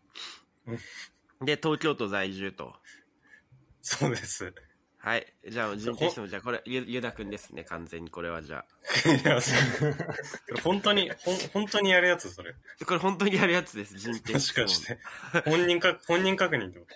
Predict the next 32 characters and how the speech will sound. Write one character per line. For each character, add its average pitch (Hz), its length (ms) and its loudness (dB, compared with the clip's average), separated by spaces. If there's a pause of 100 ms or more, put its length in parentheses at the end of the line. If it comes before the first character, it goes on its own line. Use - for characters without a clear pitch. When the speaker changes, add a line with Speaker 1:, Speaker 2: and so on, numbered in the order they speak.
(140)
Speaker 2:
そ 151 120 -2
う、 - 20 -4
本 190 180 0
人 165 160 0
が 127 80 0
ち - 100 -8
ゃ 151 80 0
ん 135 80 -4
と 135 80 -10
最 135 220 -2
後、 104 80 -10
最 135 200 -4
初、 139 100 -4
あ 120 40 -2
の、 113 140 -6 (160)
言 135 160 -4
う 139 40 2
や 139 100 0
つ - 80 -14
で、 - 80 -8
宣 143 260 -4
誓 139 160 -2
す 127 140 -8
る 117 60 -2
や 117 60 -2
つ - 60 -12
で - 80 -14
す - 160 -20
ね、 - 100 -20
こ - 80 -18
れ。 - 60 -10
Speaker 1:
<laughs> - 80 -4